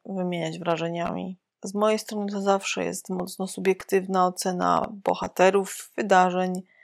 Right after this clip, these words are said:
świata przedstawionego i przede wszystkim emocji, które wzbudziła we mnie dana książka. To ostatnie kryterium jest dla mnie zawsze kluczowe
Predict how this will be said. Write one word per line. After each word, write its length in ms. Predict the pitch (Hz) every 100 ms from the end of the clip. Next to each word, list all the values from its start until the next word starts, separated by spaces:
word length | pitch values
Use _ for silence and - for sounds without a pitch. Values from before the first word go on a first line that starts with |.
| _ _
świata 400 | - - 185 185
przedstawionego 1040 | - 190 - 190 185 185 180 175 180 175 - -
i 100 | 208
przede 220 | 247 226
wszystkim 380 | - 202 - 185
emocji, 760 | 185 185 175 175 - - - -
które 640 | - 180 185 180 175 185 _ _ _ _ -
wzbudziła 540 | - 190 190 190 185
we 200 | 180 185
mnie 640 | 180 180 175 175 180 - _ -
dana 320 | 185 170 170
książka. 560 | - 180 180 - - 190 _ _ -
To 720 | 185 180 175 170 170 - - - _ _
ostatnie 760 | - 185 - - 208 214 - 185
kryterium 640 | - 185 190 185 185 185
jest 260 | 180 180 190
dla 300 | 180 175 175
mnie 520 | 175 175 175 175 175
zawsze 640 | 180 180 - - 180 175 170
kluczowe 680 | - 196 - 185 180 -